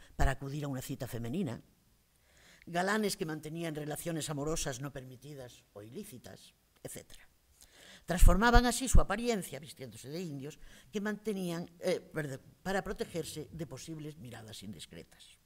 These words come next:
Podría citar casos, pero no hay tiempo. Frente a estos actos de transformismo momentáneo y ocasional,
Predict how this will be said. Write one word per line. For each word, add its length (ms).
Podría 300
citar 380
casos, 380
pero 300
no 120
hay 80
tiempo. 320
Frente 320
a 40
estos 240
actos 300
de 120
transformismo 720
momentáneo 720
y 100
ocasional, 640